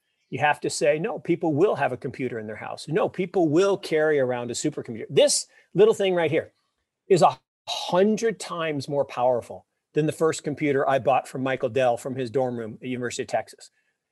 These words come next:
He started this company, P Cs Limited. He assembled computers in a dorm room. He sold them to people like me who bought them because he got rated the Editor's Choice in P C Magazine,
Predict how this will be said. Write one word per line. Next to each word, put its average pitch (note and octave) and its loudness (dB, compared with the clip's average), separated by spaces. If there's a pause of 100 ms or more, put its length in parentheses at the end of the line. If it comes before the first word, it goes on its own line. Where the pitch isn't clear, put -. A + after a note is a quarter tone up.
He C#3+ -2
started D3 4
this C#3 -6
company, C#3 -2
P C3+ -8
Cs B2+ -8
Limited. G#3 6 (240)
He C3 -6
assembled C3 -2
computers C3+ -4
in C3+ -6
a - -8
dorm F3+ 4
room. F3 -2
He C3+ -4
sold C3+ 0
them C3+ -4
to B2+ -6
people C#3 -4
like B2+ 0
me F#3+ 4 (560)
who C#3 2
bought B2+ 4
them C3+ -2
because C3 -2
he B2 -8
got C3+ 2
rated C3+ 2
the C3+ -6
Editor's D3 0
Choice D3+ 0
in B2+ -6
P D3 -8
C C#3 -4
Magazine, D3 -2